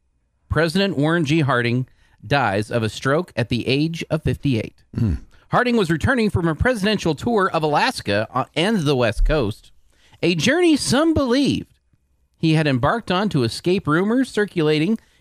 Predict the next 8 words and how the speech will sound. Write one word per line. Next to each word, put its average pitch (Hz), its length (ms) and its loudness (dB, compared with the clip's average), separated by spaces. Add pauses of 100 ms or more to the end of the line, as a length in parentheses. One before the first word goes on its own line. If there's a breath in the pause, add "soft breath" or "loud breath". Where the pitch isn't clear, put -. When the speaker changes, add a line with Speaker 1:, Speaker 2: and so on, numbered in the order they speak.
Speaker 1:
in 196 300 2
D 180 240 0
C 151 400 0
of 139 160 0
corruption 131 720 -2 (320)
in 113 160 0
his 147 180 0
administration. 135 680 -2